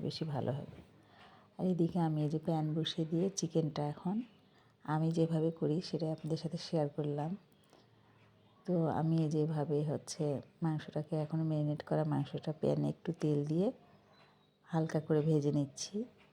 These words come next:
এরপর একে একে আমি এই যে কেটে রাখা পেঁয়াজগুলো,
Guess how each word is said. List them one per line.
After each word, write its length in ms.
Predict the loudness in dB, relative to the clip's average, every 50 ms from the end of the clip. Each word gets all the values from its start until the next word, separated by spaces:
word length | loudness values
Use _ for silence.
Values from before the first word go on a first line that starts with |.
| _ _ _ _ _ _ _ _ _ _ _ _ _ _ _ _ _ _ _ _ _ _ _ _ _ _ _ -20 _ _ _ _ _ _ _ _ _ _ _ _ _ _ _ _ _ _ _ _ _ _ _ _ _ _ _ _ _ _ _ _ _ _ _ _ _ _ _ _ _ _ _ _ _ _ _ _ 0
এরপর 380 | 0 0 0 2 2 2 2 4 2 2
একে 140 | 2 2 0 0
একে 160 | 0 0 0 0 0
আমি 120 | 2 2 0 0
এই 40 | 0
যে 60 | -2 0 0
কেটে 200 | -2 0 2 0
রাখা 280 | 0 0 -2 -4 -8 -10 -6 -2
পেঁয়াজগুলো, 560 | 2 4 4 4 4 2 0 -2 0 0 0